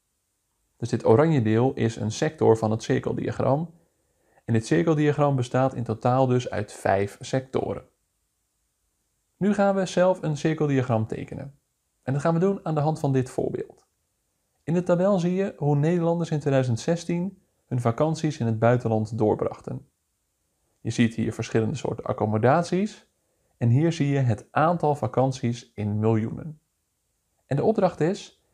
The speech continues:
verwerk deze gegevens in een cirkeldiagram. Dus we gaan bij deze tabel zelf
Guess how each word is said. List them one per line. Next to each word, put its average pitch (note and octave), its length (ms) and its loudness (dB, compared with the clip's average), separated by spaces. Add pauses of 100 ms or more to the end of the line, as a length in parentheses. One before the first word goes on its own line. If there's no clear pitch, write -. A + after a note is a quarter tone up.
(140)
verwerk F#3 520 2
deze D#3 300 -2
gegevens D3 640 -2
in D3+ 160 0
een A2 160 2
cirkeldiagram. - 840 -4 (1000)
Dus G#2+ 140 -2
we G#2 80 0
gaan D3 380 0
bij A#2 160 -2
deze D3 280 2
tabel C3+ 460 0
zelf C3+ 400 2